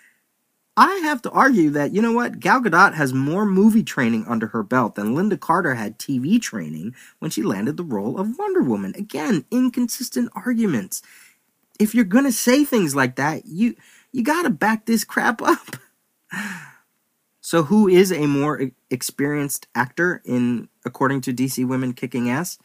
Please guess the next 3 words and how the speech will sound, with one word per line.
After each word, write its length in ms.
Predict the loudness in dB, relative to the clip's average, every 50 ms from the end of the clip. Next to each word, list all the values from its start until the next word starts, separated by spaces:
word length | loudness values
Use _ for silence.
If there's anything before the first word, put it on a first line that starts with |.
| _ _ _ _ _ _ _ _ _ _
Jamie 480 | -14 -4 0 2 4 4 6 4 4 4
Alexander. 840 | 4 2 2 0 0 -2 -4 -4 -4 -2 -2 -2 -2 -2 -4 -4 -6 _ _ _ _ _ _ _ _ _
Yawn. 1080 | -12 -6 -2 0 2 2 2 2 0 0 -2 -4 -4 -4 -4 -4 -4 -2 -2 -2 -2 -4